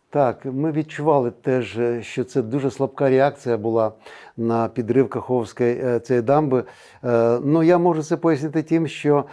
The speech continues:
е, настільки масована інф-, інформаційна пропаганда Росії була, що це не вони робили, а це робили, е, е, у-, українці. І тому бага-, бага-,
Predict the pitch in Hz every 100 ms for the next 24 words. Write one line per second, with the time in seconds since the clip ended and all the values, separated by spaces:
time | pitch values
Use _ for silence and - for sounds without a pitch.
0 | - - 127 127 127 123 123 123 - 117
1 | 143 135 - 170 147 151 143 131 - 160
2 | 139 131 123 120 120 143 147 127 135 139
3 | - 156 151 135 120 113 - _ - 135
4 | 147 135 151 147 131 131 - 143 135 120
5 | 123 113 - 123 - 135 120 127 139 160
6 | 160 139 135 117 117 123 117 120 113 -
7 | - 123 120 117 113 110 104 95 - -
8 | 117 113 117 131 143 131 139 131 135 151
9 | 208 202 131 - - - 131 131 131 147
10 | 160 180 165 131 143 147 151 - 131 143
11 | 147